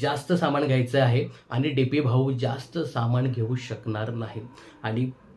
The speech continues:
अ, जे काही स्पर्धक आहेत ना, त्या स्पर्धकांमध्ये मोठ्या प्रमाणात नाराजी होणार आहे आणि तीच नाराजी बिग बॉसच्या घरामध्ये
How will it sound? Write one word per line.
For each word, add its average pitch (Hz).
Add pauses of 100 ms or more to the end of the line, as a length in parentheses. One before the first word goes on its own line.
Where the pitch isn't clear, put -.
अ, 117
जे 117
काही 135
स्पर्धक 135
आहेत 117
ना, 113 (340)
त्या 151
स्पर्धकांमध्ये 131
मोठ्या 127
प्रमाणात 120
नाराजी 117
होणार 110
आहे 107 (340)
आणि 123 (140)
तीच 202
नाराजी 120
बिग 120
बॉसच्या 135
घरामध्ये 117